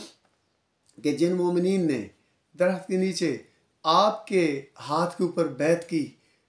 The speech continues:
तो अल्लाह ताला उनसे राज़ी है, अल्लाह ताला उनसे खुश है। और एक मकाम पर तो अल्लाह ने इनाम की हद ही कर दी। उन्होंने, अल्लाह ने, अम, कहा कि जिन लोगों ने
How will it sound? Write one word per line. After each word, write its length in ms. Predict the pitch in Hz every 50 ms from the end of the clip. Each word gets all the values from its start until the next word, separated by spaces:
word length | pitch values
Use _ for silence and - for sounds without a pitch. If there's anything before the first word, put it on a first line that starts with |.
| _ -
तो 60 | - -
अल्लाह 280 | - 165 160 170 170 165
ताला 280 | 170 175 175 175 170 160
उनसे 280 | 156 151 147 156 151
राज़ी 340 | 139 139 135 135 139 143 139
है, 220 | 127 113 - - _ _ _ _ _ -
अल्लाह 180 | 147 156 156 151
ताला 280 | 165 165 165 165 165 160
उनसे 300 | 156 151 151 - 180 202 220 - _ _ _ -
खुश 300 | - 185 185 175 - 185
है। 180 | 160 135 - - - _ _ -
और 100 | 156 165
एक 140 | 190 208 202 185
मकाम 340 | 175 165 - 175 190 196
पर 180 | 185 185 185 180
तो 120 | - 175 165
अल्लाह 280 | - 170 185 185 185 180
ने 60 | 175 -
इनाम 300 | 160 156 170 180 185 185
की 100 | 170 180 170
हद 200 | 165 180 175 170
ही 80 | 185
कर 200 | 160 180 165 160
दी। 200 | 147 147 147 143 143 - - _ _ _ -
उन्होंने, 400 | 160 170 180 180 180 185 180 180
अल्लाह 320 | - - 165 175 185 180 180
ने, 100 | 185 185 180 175 - _ _ _ -
अम, 320 | 175 160 160 165 160 160 160 - - 165 160 - - 156 -
कहा 240 | 180 175 170 180 185
कि 160 | 185 - 190 165 139
जिन 200 | - 190 196 190
लोगों 320 | 180 170 175 175 180 190 185
ने 120 | 185 -